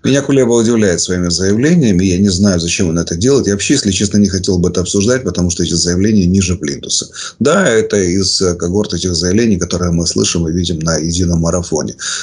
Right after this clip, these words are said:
Черт я о чем, не имею никакого основания. А, какие-то мистические, глупые размышления подтверждаются вот такими заявлениями. Ну, еще раз, это доказывает, что украинская дипломатия сегодня находится на очень низком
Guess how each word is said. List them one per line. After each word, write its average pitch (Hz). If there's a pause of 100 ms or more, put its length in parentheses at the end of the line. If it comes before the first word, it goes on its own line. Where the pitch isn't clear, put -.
Черт -
я 90
о 87
чем, 151
не 101
имею 95
никакого 85
основания. 107 (380)
А, 90
какие-то 95
мистические, 98
глупые 87
размышления 107
подтверждаются 92
вот 80
такими 92
заявлениями. 78
Ну, 143 (260)
еще -
раз, 127
это 98
доказывает, 104
что 87
украинская 95
дипломатия 98
сегодня 92
находится 85
на 92
очень 120
низком 87